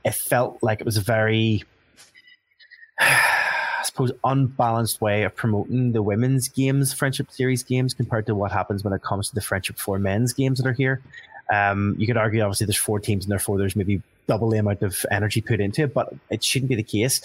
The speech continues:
I just felt that it was very much like the, the, the level of s-, of, of competition that was going on on that ice on Saturday afternoon was amazing. It was such a great game, fast-paced, brilliant play. Everybody was really interacting with it. Everybody took part and everybody was really intrigued by the game.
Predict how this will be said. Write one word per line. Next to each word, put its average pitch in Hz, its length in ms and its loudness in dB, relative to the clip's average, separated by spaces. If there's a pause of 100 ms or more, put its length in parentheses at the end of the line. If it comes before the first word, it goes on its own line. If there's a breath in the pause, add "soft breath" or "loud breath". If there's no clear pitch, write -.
(300 loud breath)
I - 80 4
just 143 180 2
felt 135 260 2
that 123 100 0
it - 40 -2
was - 120 -4
very 110 220 2
much 110 180 -2
like 110 160 -2
the, 110 200 -4 (200)
the, 120 340 0
the 120 60 0
level 123 580 2
of 101 120 -2
s-, - 180 0 (240)
of, 104 280 -4
of - 120 -6
competition - 420 -4
that - 80 -4
was 113 100 -6
going 107 200 -2
on 101 100 0
on 101 120 -2
that 98 160 -2
ice 98 260 -2
on 107 60 -4
Saturday 98 440 0
afternoon 101 560 -2 (380 loud breath)
was - 220 -2 (260)
amazing. 110 640 2
It 110 80 -2
was 113 120 -2
such - 300 0
a 117 40 -4
great 113 280 -2
game, 110 180 0
fast-paced, 113 800 0 (140)
brilliant 107 280 0
play. 104 540 2
Everybody 110 300 0
was 104 160 -2
really 104 200 0
interacting 104 600 0
with 104 160 -2
it. 110 120 -4 (300 loud breath)
Everybody 107 300 -2
took - 240 -8
part 101 220 -2
and 101 60 -6
everybody 101 240 -2
was 98 200 -2
really 98 280 0
intrigued 101 480 -4
by 101 120 0
the 95 80 -2
game. 127 360 0